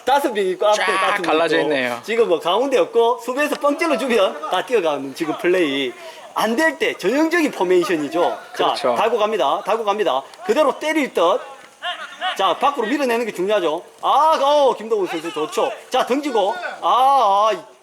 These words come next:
Speaker 1: 삼십이 번 좋습니다. 몸싸움 그대로 이겨내고 올렸습니다. 그대로 십 번 샷! 아.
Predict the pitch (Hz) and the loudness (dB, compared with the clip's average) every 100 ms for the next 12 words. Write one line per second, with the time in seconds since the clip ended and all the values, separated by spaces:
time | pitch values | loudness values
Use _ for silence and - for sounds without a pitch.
0 | - 262 226 226 233 196 175 240 214 139 | -6 -4 -4 -2 -2 -2 -6 -4 0 0
1 | 127 233 277 294 220 - - - 240 339 | 0 0 2 0 0 -6 -14 -6 0 0
2 | 302 285 247 233 349 285 254 214 - - | 2 2 2 2 2 2 0 0 -2 -6
3 | 294 381 339 359 370 - - 415 - - | 0 2 2 2 0 -2 0 2 2 -6
4 | - - - - 190 269 302 277 214 | -18 -20 -20 -6 2 6 6 6 4